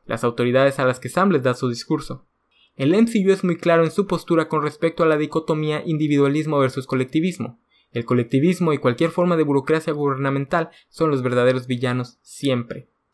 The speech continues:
Así que no esperen que el M C U se vuelva prosocialismo o procomunismo en un futuro cercano. Pero también entiendo que el horno no está para bollos. Si algo nos ha demostrado los últimos años es que nuestros sistemas políticos y económicos ya no son suficientes para resolver nuestros problemas.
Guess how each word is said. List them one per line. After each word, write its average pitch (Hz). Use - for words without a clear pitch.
Así 196
que 233
no 220
esperen 185
que 147
el 135
M 143
C 143
U -
se 139
vuelva 131
prosocialismo 151
o 139
procomunismo 143
en 139
un 131
futuro 117
cercano. -
Pero 240
también 254
entiendo 196
que -
el 131
horno 139
no 123
está 123
para 120
bollos. 120
Si -
algo 180
nos 165
ha 165
demostrado 156
los 139
últimos 160
años 156
es 165
que 180
nuestros 160
sistemas 175
políticos 165
y 165
económicos 170
ya 180
no 202
son 202
suficientes 160
para 135
resolver 135
nuestros 135
problemas. 135